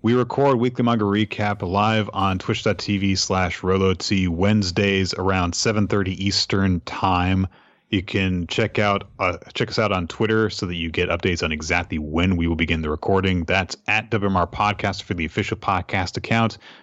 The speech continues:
And you can also follow your hosts at Rolo T and at Nick F Time.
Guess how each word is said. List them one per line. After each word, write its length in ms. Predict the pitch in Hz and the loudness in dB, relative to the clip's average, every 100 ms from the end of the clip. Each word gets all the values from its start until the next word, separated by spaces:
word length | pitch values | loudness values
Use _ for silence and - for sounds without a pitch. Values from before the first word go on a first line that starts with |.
| - | -2
And 100 | 107 | 2
you 60 | |
can 80 | 113 | 4
also 260 | 123 117 101 | 2 2 -2
follow 540 | - 120 113 117 113 | 0 0 4 4 4
your 240 | 107 98 92 | 2 0 0
hosts 460 | 120 120 107 - - | 0 0 0 -6 -4
at 320 | 107 107 - - | -2 -2 -6 -6
Rolo 260 | 98 101 95 | 0 2 2
T 360 | - 101 95 - | 0 -2 -2 -6
and 160 | 90 - | -8 -4
at 260 | 101 101 - | -2 -2 -4
Nick 220 | 101 - - | -4 -4 -6
F 220 | 101 - | -6 -6
Time. 520 | - - 95 90 73 | -12 -2 0 2 -2